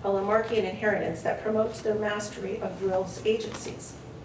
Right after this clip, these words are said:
What does such figuration suggest, by contrast, about humans' adaptation to fossil fuels? Natural selection has not yet wedded us to our energy cho-, choices in this narrative,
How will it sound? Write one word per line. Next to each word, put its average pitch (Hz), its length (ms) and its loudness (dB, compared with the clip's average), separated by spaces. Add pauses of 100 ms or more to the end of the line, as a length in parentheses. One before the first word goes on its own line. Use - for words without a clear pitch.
(600)
What 254 240 4
does 262 240 0
such - 220 0
figuration 214 640 2
suggest, - 640 -2
by 185 200 0
contrast, 202 520 0
about 220 240 2
humans' 220 480 2
adaptation 220 580 2
to 202 80 -2
fossil 208 340 -2
fuels? 269 400 -6 (640)
Natural 214 320 4
selection 208 720 2
has 196 160 -4
not 190 220 -2
yet 185 180 0
wedded 214 260 8
us 214 220 4
to 196 60 0
our - 60 4
energy 220 420 2
cho-, - 180 -8 (220)
choices - 640 2 (340)
in 185 120 -4
this 185 200 -6
narrative, 220 420 4